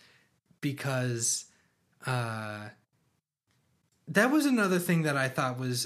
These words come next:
it was pretty funny. Like, as far as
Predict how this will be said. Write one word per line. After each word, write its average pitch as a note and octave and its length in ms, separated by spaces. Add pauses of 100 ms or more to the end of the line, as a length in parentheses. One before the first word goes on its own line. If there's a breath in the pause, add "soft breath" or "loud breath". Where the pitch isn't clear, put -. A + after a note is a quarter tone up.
it C#3 240
was C#3 300
pretty A#2+ 600
funny. G#2+ 1000
Like, A#2 260
as A#2+ 140
far B2 280
as A#2+ 280